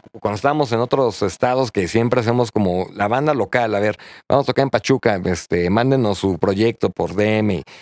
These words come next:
Y llegan varios, entonces eso también está chingón. Pero siempre es de la verga que nuestro cuate de Pachuca, ¿no? Este, llega a la mera hora que tocamos,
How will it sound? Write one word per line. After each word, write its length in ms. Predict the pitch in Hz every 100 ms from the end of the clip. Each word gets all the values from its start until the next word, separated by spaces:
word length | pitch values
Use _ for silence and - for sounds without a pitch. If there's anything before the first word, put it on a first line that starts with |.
| -
Y 80 | 87
llegan 320 | 101 135 143
varios, 420 | 143 147 127 127 120
entonces 320 | 120 127 127
eso 160 | 151 -
también 200 | 110 120
está 120 | 95
chingón. 440 | - 87 87 139 - - - _ _ -
Pero 460 | 104 98 98 92
siempre 480 | - 117 123 123 120
es 40 | 117
de 80 | 107
la 80 | 101
verga 180 | 110
que 80 | 101
nuestro 220 | 95 90
cuate 260 | - 98 98
de 60 | 95
Pachuca, 400 | 95 90 - 78
¿no? 240 | 113 104
Este, 680 | 82 - 85 82 80 82 87 98
llega 340 | 104 104 107
a 20 |
la 100 | 92
mera 220 | 95 98 98
hora 120 | 98
que 100 | -
tocamos, 720 | 90 - 120 127 123 123